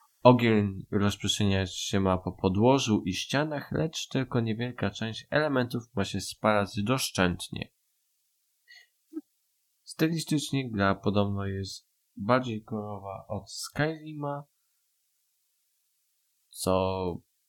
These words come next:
czy jest zaletą, no to zobaczymy. Zależy, jak to będzie wyglądać.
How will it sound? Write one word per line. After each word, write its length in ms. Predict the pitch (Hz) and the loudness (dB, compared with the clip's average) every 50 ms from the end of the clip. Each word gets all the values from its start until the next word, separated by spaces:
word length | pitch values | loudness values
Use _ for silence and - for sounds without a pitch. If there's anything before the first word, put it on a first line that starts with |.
| _ - | _ -10
czy 120 | - - 110 | -2 0 2
jest 180 | 110 113 107 | 2 2 2
zaletą, 440 | 113 123 120 123 123 123 - 135 131 | 2 4 4 4 4 4 4 0 0
no 120 | 131 123 117 | 0 0 -2
to 140 | - - | 0 0
zobaczymy. 800 | 107 107 107 101 107 104 - - 104 92 92 95 101 107 110 110 - 113 - - - _ _ _ | 2 2 4 4 4 2 2 2 2 2 2 2 0 0 -2 -6 -6 -6 -6 -6 -8 _ _ _
Zależy, 420 | - 101 101 101 104 107 101 104 | -6 0 2 2 2 2 2 2
jak 180 | 104 98 95 - | 2 2 2 0
to 100 | - 101 | -2 -2
będzie 280 | 95 95 92 92 92 90 | 0 0 0 0 0 0
wyglądać. 720 | 95 95 90 92 92 87 87 92 110 147 202 - - | 0 0 2 2 2 0 2 2 2 2 2 -2 -6